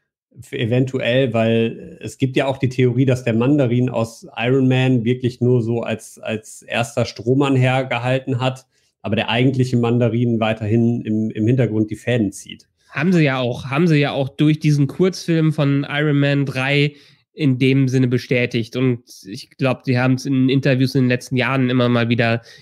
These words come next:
Speaker 2: gesagt, dass der wahre Mandarin eigentlich noch die, die Fäden im Hintergrund zieht. Also wir haben ja diesen, diesen Ben Kingsley Kurzfilm All Hail to the King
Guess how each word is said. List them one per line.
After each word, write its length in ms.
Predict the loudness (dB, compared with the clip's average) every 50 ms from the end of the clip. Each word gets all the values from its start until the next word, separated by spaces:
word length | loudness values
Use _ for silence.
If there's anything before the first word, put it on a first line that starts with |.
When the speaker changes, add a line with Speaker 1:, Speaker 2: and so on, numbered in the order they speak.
| _ _ _
Speaker 2:
gesagt, 500 | -4 -4 -2 0 -2 -2 -4 -8 -8 -4
dass 160 | -4 -4 -4 -2
der 220 | -2 -2 0 0
wahre 340 | -2 -2 -2 -2 0 0 0
Mandarin 560 | 2 2 2 2 2 2 2 2 0 0 0
eigentlich 320 | -2 -2 -4 -4 -4 -4
noch 200 | -2 -2 -4 -4 -6
die, 380 | -4 -2 -2 0 0 -2 -2 _ -14 -20 -20 -20 -20 _ _ -4
die 80 | -4
Fäden 320 | -2 0 0 0 2 2 2
im 120 | 2 2
Hintergrund 520 | 2 2 2 2 0 0 0 -2 -4 -4 -6
zieht. 420 | -4 -2 -2 -2 -4 -8 -12 -20 _ -18 -12 -12 -8
Also 200 | -4 0 0 0 0
wir 280 | 0 0 0 0 0 0
haben 100 | -2 0
ja 60 | 0
diesen, 440 | 0 2 2 2 2 2 2 0 -2
diesen 320 | -2 -2 0 2 0 0
Ben 200 | 0 0 0 2
Kingsley 400 | 2 2 0 0 0 0 -2 -2
Kurzfilm 880 | 0 0 0 0 0 -2 -8 -4 0 0 2 2 2 2 2 0 -2 -4 -8 -4
All 180 | -2 0 2
Hail 200 | 2 2 2 0
to 120 | 0 0 0
the 120 | 0 0
King 420 | -4 -2 -2 0 0 2 0 -2